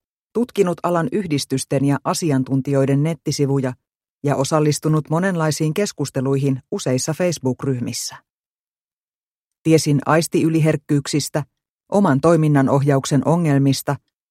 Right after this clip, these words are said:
sosiaalisista vaikeuksista ja erityismielenkiinnon kohteista. Lapseni takia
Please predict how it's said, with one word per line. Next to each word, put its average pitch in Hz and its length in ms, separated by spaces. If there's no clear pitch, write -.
sosiaalisista 156 760
vaikeuksista 147 800
ja 156 140
erityismielenkiinnon 135 1120
kohteista. - 600
Lapseni 139 420
takia 143 400